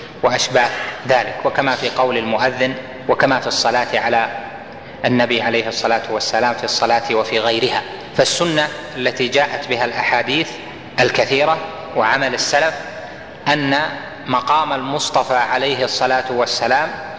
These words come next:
أرفع ما يوصف به أن يوصف بمقام العبودية والنبوة والرسالة، وذلك لأن الله جل وعلا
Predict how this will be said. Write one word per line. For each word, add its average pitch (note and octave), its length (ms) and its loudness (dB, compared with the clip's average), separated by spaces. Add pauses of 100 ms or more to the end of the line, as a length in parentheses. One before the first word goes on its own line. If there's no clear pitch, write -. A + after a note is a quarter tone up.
(220)
أرفع C#3 580 2 (720)
ما C3 260 4
يوصف C#3 520 2
به B2+ 420 0 (600)
أن C#3 140 4
يوصف C#3+ 520 2 (680)
بمقام C3 560 2
العبودية B2 1080 2
والنبوة C3+ 720 2
والرسالة، A#2+ 720 2 (540)
وذلك C#3 640 2 (240)
لأن C3+ 340 2
الله C3+ 320 2
جل C3 240 0
وعلا C3 480 4